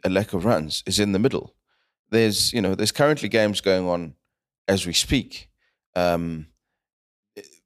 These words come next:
four-day cricket th-, that he should be a part of, 'cause there's a test tour coming up to Australia, just round the corner. There's only two warm-up games there. You need as much time as possible to be out in the middle.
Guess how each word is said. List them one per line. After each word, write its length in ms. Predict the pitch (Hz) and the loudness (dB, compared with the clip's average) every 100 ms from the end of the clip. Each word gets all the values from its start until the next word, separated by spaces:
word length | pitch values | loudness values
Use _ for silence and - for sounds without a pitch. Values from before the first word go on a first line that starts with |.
| - | -12
four-day 460 | - 135 127 107 | -2 2 4 4
cricket 480 | 98 107 85 78 - 104 | 0 -2 -4 -6 -8 -10
th-, 140 | 104 - | -10 -2
that 220 | 110 113 | 0 2
he 80 | 139 | 2
should 220 | - 117 | 2 2
be 100 | 101 | 0
a 40 | |
part 280 | 113 127 110 | 2 2 2
of, 160 | 87 - | -2 -2
'cause 220 | 110 - | -2 0
there's 180 | 113 117 | 0 2
a 60 | |
test 300 | - 160 131 | 2 0 0
tour 200 | - 78 | -2 0
coming 260 | 98 90 90 | 0 0 0
up 120 | 82 | -2
to 80 | - | -4
Australia, 480 | 85 - 127 92 - _ _ _ _ _ | -2 2 2 2 -6 _ _ _ _ _
just 200 | - 113 | 0 2
round 220 | 95 92 90 | 4 4 2
the 60 | |
corner. 440 | - 165 143 - - _ _ _ | 0 2 2 -2 -12 _ _ _
There's 200 | - 107 | 2 4
only 320 | 131 156 101 - - | 4 4 0 -4 0
two 180 | 143 104 | 2 4
warm-up 380 | 95 98 92 | 4 4 2
games 300 | - 87 87 | 2 0 0
there. 340 | 101 131 - - _ _ _ _ | 2 2 0 -6 _ _ _ _
You 120 | - 110 | 0 4
need 220 | 135 156 | 4 2
as 100 | 131 | 2
much 240 | 135 - | 0 0
time 220 | 131 117 | 2 2
as 80 | 104 | 2
possible 420 | - 110 - 90 90 | 0 0 -2 -6 -6
to 120 | 90 | -4
be 140 | 87 | 0
out 200 | 92 98 | 0 0
in 60 | 92 | -4
the 60 | |
middle. 320 | 87 87 71 | -4 -4 -6